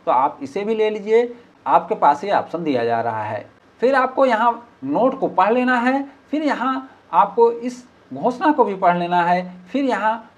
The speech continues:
बच्चे को डेट के साथ साइन करना है और फिर यहाँ माता पिता को डेट के साथ साइन करना है। अब यहाँ से आपका फॉर्म कंप्लीट हो गया। अब आप ऑप्शन फॉर्म के साथ क्या क्या डॉक्यूमेंट दे रहे हैं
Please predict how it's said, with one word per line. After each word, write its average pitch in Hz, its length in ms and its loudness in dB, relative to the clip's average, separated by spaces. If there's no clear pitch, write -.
बच्चे 202 340 -2
को 226 140 0
डेट 175 260 -2
के 180 60 -4
साथ 160 200 0
साइन 147 260 -2
करना 147 280 0
है 147 260 -4
और 175 120 2
फिर 208 160 -6
यहाँ 180 580 -4
माता 202 260 2
पिता 160 260 0
को 156 180 -4
डेट 175 240 -2
के 160 60 -6
साथ 135 220 -2
साइन 123 300 -8
करना 120 280 -8
है। 107 220 -10
अब 240 140 6
यहाँ 254 220 0
से 254 120 -2
आपका 180 260 2
फॉर्म - 280 -2
कंप्लीट 135 480 -6
हो 127 60 0
गया। 113 280 -4
अब 247 200 6
आप 247 260 4
ऑप्शन 285 340 0
फॉर्म 180 260 -2
के 180 80 -6
साथ 147 280 -2
क्या 147 100 -4
क्या 151 160 0
डॉक्यूमेंट 123 400 -4
दे 139 140 -2
रहे 190 180 -4
हैं 233 240 -8